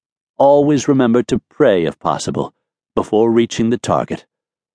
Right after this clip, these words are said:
Or say something like, "There is no God but one God, and Muhammad is his messenger."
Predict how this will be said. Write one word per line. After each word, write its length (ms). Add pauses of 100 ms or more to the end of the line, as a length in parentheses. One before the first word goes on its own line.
(580)
Or 120
say 200
something 360
like, 360 (1000)
"There 160
is 220
no 200
God 420
but 160
one 200
God, 440 (840)
and 140
Muhammad 580 (100)
is 140
his 160
messenger." 520